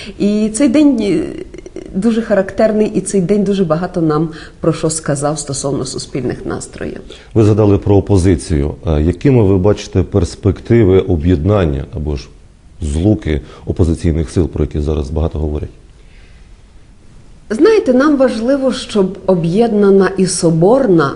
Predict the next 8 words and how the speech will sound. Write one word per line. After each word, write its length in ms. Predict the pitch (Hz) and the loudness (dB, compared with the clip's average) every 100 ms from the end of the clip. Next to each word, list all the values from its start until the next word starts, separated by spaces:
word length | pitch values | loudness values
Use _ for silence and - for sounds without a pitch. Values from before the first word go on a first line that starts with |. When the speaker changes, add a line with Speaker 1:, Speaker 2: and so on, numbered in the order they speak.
| - | -4
Speaker 1:
була 440 | 165 175 180 190 - | 0 2 2 2 0
Україна 800 | 165 - 160 156 175 240 233 185 | -4 -2 0 0 2 2 2 2
на 200 | 160 156 | 2 2
рівні 500 | 208 233 226 208 202 - - - | 2 2 2 2 -2 -6 -18 -6
простих 520 | 180 165 - - 190 | -2 -2 -4 -2 -2
громадян. 640 | 170 165 156 147 143 139 131 - - - - - - - | -2 -2 -2 -2 -4 -6 -8 -14 -20 -20 -20 -20 -20 -8
А 120 | 247 285 | -2 4
люди, 500 | 392 453 269 151 | 4 4 2 -2